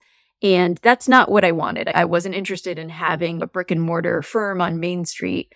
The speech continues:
and hanging my shingle in that traditional way. I was fascinated by these online businesses who were leveraging technology to really automate a lot of systems of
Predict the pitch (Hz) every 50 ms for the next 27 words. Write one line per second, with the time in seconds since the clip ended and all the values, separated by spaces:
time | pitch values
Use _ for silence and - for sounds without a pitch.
0 | _ - - - 180 175 156 170 185 196 196 202 202 190 185 175 170 170 170 -
1 | 175 170 160 185 175 175 - - 175 170 170 - - - - 175 170 - 139 -
2 | 170 160 160 175 180 170 156 - - - - 196 214 233 233 208 190 180 185 185
3 | 165 - - - 170 165 - 180 170 175 - - - 165 156 - 160 160 170 170
4 | 170 165 - _ _ - _ - 196 190 180 - 185 185 185 180 185 185 185 -
5 | - - - - - - 160 - - - - - - - _ _ _ _ _ _
6 | - - 196 190 180 175 - 175 175 185 196 196 190 - - 185 190 208 214 196
7 | 226 208 185 196 196 190 185 185 180 175 - - 190 - - 202 208 214 202 202
8 | 202 190 175 196 196 190 190 185 185 - - - - 185 175 170 170 165 175 208
9 | 254 277 247 - - - 180 180 185 196 190 196 196 185 - - 180 165 180 185
10 | - - - - - 175 - - - 185 170 175 170 170 156 - - 175 170 170